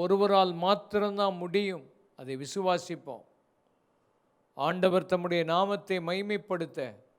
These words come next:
இந்த நாட்களில் இறங்கி பலத்த கிரியைகளை செய்ய ஆண்டவர் அனுக்கிரகம் பண்ணுவாராக. ஆண்டவரால் கூடாத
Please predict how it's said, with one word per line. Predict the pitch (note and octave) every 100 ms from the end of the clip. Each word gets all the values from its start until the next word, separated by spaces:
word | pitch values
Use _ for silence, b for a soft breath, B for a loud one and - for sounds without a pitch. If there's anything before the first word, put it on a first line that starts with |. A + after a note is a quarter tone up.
| _ _ _ _ _ _ _ _
இந்த | - C3+
நாட்களில் | E3 F#3 - F#3+ F3+ D#3+
இறங்கி | E3+ F#3 G3 G3 F3 D3+ B2+ - _ _ _ C#3
பலத்த | D3+ F#3+ G3+ - G#3 F3+ -
கிரியைகளை | F3 G3+ F#3 F3+ E3+ D3 -
செய்ய | F#3 G#3 G3 C#3+ - _ _ _ _ _ _ _ _
ஆண்டவர் | C3+ D#3+ F#3+ F#3 E3 E3+ E3+ - D#3
அனுக்கிரகம் | G3 F#3+ - G#3 F3 G3+ F#3+
பண்ணுவாராக. | F#3+ F3+ F3 E3 D3+ C3 G#2+ G2+ _ _ _ _ _ _ _ _ _ _ _ _ _ _ _ _ _ B2+
ஆண்டவரால் | C#3+ D3+ D3 D3 C#3+ C#3 -
கூடாத | E3+ E3 D#3+